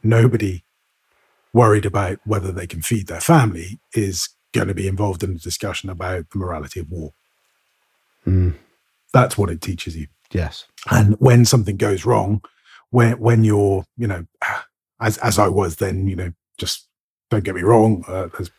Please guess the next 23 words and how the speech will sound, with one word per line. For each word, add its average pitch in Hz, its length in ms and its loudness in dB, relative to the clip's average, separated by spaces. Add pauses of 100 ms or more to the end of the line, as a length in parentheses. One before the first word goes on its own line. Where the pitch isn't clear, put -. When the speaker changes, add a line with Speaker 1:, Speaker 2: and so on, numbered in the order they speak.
Speaker 1:
<laughs> - 160 -6
many, 135 300 6
many 104 200 4
people 101 200 2
got 90 120 -8
a - 20 -8
lot 101 200 -4
worse 101 280 -2
than 90 120 -8
me. 82 140 -8 (480)
But 107 120 0
there 120 120 8
were 110 100 4
times 113 360 6
when 104 100 0
I 101 120 2
was, 92 260 -4
I - 100 -4
was 90 140 -4
sitting 107 180 -4
here 90 100 -6
thinking, 95 340 -10
"Wow, 92 300 -6